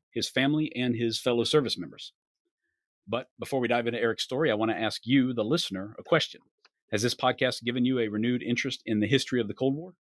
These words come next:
Do you want to share that interest with others? Well, now there's a fun and interactive way to introduce your family and friends to the topic. I'm talking about fifteen Minute Cold War, a new strategy-based card game. With the two expansion packs currently available,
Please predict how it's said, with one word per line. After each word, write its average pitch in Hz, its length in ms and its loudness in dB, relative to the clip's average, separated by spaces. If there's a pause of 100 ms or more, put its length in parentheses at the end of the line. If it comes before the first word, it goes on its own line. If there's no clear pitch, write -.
(520)
Do 104 60 -4
you 123 100 4
want 127 120 2
to 107 60 -2
share 131 200 0
that 139 120 4
interest 127 320 -6
with 110 120 0
others? 175 400 -2 (500)
Well, 113 300 2
now 120 220 4
there's 127 220 0
a 107 100 0
fun 135 340 0
and 104 320 -2
interactive 127 420 0
way 120 160 2
to 127 100 -6 (240)
introduce 135 440 2
your 113 120 2
family 131 440 0
and 165 180 0
friends 131 320 0
to 127 80 -8
the 117 60 2
topic. - 340 -2 (480)
I'm 104 180 0
talking 120 320 2
about 110 220 0
fifteen 160 540 -2
Minute 147 280 -2
Cold 120 240 2
War, 82 220 -16 (240)
a 110 80 -8
new 135 320 2
strategy-based 123 800 0
card 107 200 2
game. 76 140 -20 (960)
With 113 160 0
the 110 60 2
two 127 160 4
expansion 123 400 0
packs 123 260 -2
currently 120 320 2
available, 127 460 0